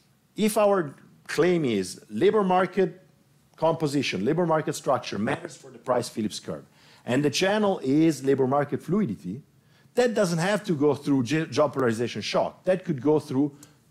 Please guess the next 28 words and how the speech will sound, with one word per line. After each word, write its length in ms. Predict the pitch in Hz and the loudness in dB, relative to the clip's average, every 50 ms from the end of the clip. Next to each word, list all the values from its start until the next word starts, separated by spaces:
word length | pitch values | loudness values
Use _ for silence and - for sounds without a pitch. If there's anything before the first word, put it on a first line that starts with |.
| _ _ - | _ _ -2
A 100 | 143 135 | -2 0
P 140 | 135 143 151 | 0 2 2
L 160 | 135 135 139 | 4 4 4
F 220 | 135 135 135 - - | 4 2 0 -2 -8
reforms. 560 | 143 139 127 120 - 196 202 175 117 98 - | -8 -6 -6 -4 0 2 2 2 2 0 -2
So 100 | - 147 | -4 -2
what 200 | 127 139 147 139 | 0 0 2 2
are 120 | 139 135 123 | 2 2 2
this? 280 | 120 135 113 104 - | 2 0 -2 -2 -2
Are 280 | 127 120 113 117 120 - | 0 2 2 2 2 0
employment 640 | 131 117 113 - 156 160 160 156 160 156 151 - - | -2 -4 -2 0 0 2 2 2 -2 -2 -4 -6 -10
protection 480 | 131 104 - 139 135 - - 143 127 | -6 -2 0 0 0 0 -2 -4 -2
liberalization 640 | 123 113 113 113 113 110 101 123 135 127 - 117 107 | -2 0 2 2 2 2 0 0 -4 -4 -4 -10 -16
reforms, 560 | 104 104 - - 120 95 80 73 76 - - - _ _ _ _ - | -16 -14 -8 -4 -2 -2 -2 -4 -10 -14 -16 -18 _ _ _ _ -14
okay? 280 | 101 - 110 92 98 - - - - - - - | -10 -6 -4 -4 -4 -4 -8 -20 -20 -20 -12 -4
So 160 | - 214 196 | 0 0 2
these 240 | 180 233 233 202 190 | 2 2 0 2 2
are 100 | 156 - | 2 2
episodes 680 | 156 190 247 247 - 175 135 110 120 117 120 117 113 120 | 2 0 0 0 0 -2 -2 0 2 0 0 0 -2 -4
where 420 | 123 156 170 170 170 170 156 165 - - - | -2 0 2 4 4 2 2 -2 -6 -8 -2
the 100 | - 165 | 0 2
labor 240 | 190 202 196 208 175 | 2 4 4 2 2
market 380 | 165 160 160 147 - 151 - | 2 2 0 0 -2 -4 -4
changed, 480 | - - 160 123 85 82 - - - - _ _ _ _ _ _ - 95 | -2 -2 -2 -2 -2 -4 -12 -16 -18 -20 _ _ _ _ _ _ -20 -8
okay? 320 | 92 - 120 131 151 147 - - - - - _ _ _ _ _ _ _ - | -2 0 2 2 0 -2 -6 -12 -14 -16 -20 _ _ _ _ _ _ _ 0
Up 200 | 160 190 190 - | 0 0 2 2
or 120 | 180 151 | 2 2
down. 360 | 123 127 117 87 76 71 71 | 2 2 0 0 -2 -6 -10